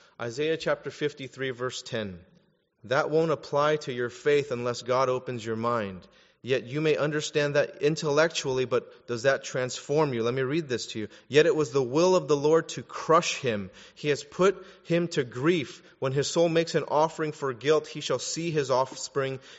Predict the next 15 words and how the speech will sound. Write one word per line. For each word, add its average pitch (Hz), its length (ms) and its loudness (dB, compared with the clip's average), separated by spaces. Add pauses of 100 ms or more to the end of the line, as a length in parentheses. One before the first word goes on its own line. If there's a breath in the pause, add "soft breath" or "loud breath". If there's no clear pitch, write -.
He 139 80 -10
shall 135 180 0
prolong 135 480 2
his 135 220 -4
days. 123 360 0 (200 loud breath)
The 120 80 0
will 135 240 2
of 139 100 2
the 139 100 0
Lord 131 220 2
shall 120 180 -2
prosper 127 760 -2 (180 loud breath)
in 117 100 -8
his 120 180 -6
hand." 110 460 -8